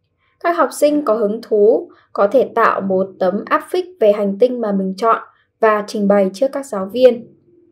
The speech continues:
Thì cái động từ present này nó chính là động từ của presentation. So, number two is B. Number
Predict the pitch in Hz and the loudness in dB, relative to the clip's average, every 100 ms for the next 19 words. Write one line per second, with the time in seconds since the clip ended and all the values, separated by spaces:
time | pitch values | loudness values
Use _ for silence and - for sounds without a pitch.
0 | _ _ _ _ 269 254 240 190 240 - | _ _ _ _ -2 -2 2 2 2 0
1 | 202 196 208 254 - _ _ _ - _ | 0 2 4 2 -4 _ _ _ -20 _
2 | - 269 247 240 247 226 208 180 160 165 | -8 -4 2 4 4 2 -4 -4 -4 -8
3 | 190 190 202 233 185 - - 208 190 190 | -8 -6 -4 -2 0 0 0 0 0 2
4 | 175 156 - _ _ _ - 226 208 196 | 2 2 -2 _ _ _ 2 2 2 -6
5 | - 214 202 - 175 - - _ _ _ | -4 -2 0 2 2 0 -18 _ _ _
6 | _ - - 226 240 285 - 196 202 214 | _ -8 2 6 6 4 -2 -4 -4 -2
7 | 285 302 330 339 - - 202 262 330 - | -2 -2 -2 -12 -20 -4 2 2 2 -8
8 | - _ _ _ _ - 196 233 175 196 | -16 _ _ _ _ -8 -4 -4 -4 -8
9 | _ _ _ _ _ _ _ _ _ _ | _ _ _ _ _ _ _ _ _ _
10 | _ _ _ _ _ _ _ _ _ _ | _ _ _ _ _ _ _ _ _ _
11 | _ _ _ _ _ _ _ _ 208 220 | _ _ _ _ _ _ _ _ -6 0
12 | 233 | 0